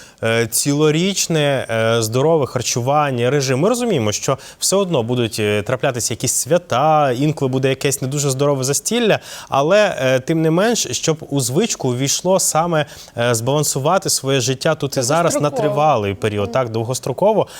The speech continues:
Speaker 1: а не просто чекати, к-, от зараз я наїмся, а потім у мене буде тиждень детоксу, е, щоб все ж таки, е, люди, е, людина почувала себе здоровою постійно.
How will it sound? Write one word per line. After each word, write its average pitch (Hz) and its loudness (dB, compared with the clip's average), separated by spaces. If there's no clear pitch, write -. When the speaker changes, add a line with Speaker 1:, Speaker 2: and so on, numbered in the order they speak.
Speaker 1:
а 135 2
не 151 0
просто 147 0
чекати, 135 0
к-, 113 0
от 135 0
зараз 135 2
я 131 2
наїмся, 147 2
а 117 -2
потім 151 0
у 120 0
мене 135 2
буде 123 0
тиждень 123 -2
детоксу, 95 -2
е, 101 -2
щоб 113 -4
все 170 2
ж - -6
таки, 120 -4
е, 110 0
люди, 135 0
е, 110 2
людина 165 0
почувала 127 -2
себе 113 -4
здоровою 117 0
постійно. 87 -6